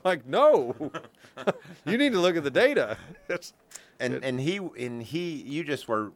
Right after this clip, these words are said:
Speaker 2: a little better in one and two, and that would gain you the gap you needed.
Speaker 1: Right.
Speaker 2: Is what it looked like.
Speaker 1: Yeah. Yeah. I'm surprised he didn't try the top, because I got the top working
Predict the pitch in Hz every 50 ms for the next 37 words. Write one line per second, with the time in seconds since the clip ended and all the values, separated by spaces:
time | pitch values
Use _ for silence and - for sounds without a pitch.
0 | _ _ - 113 110 104 110 120 117 117 104 107 104 98 101 101 98 95 92 92
1 | 95 92 90 85 - 123 123 113 101 95 90 95 92 87 92 95 85 101 98 98
2 | 98 95 92 85 90 80 87 95 98 104 101 - - 87 82 85 82 80 76 76
3 | 76 73 113 104 104 - _ _ - 90 90 87 85 78 78 - - - 87 90
4 | - - 65 67 71 73 71 _ - 107 101 92 90 _ _ _ _ _ _ _
5 | _ _ _ _ _ _ - 117 110 107 104 110 _ - 123 139 160 147 - -
6 | 151 - 160 160 165 151 143 156 151 151 147 135 113 135 139 127 117 107 - -
7 | 123 113 101 87 - _ _ _ _ _ - 127 113 - 139 123 113 - - -
8 | - _ _ _ _ - 127 135 143 151 143 - 120 - - 135 135 143 - -
9 | 113 110 107 104 - 110 101 101 98 95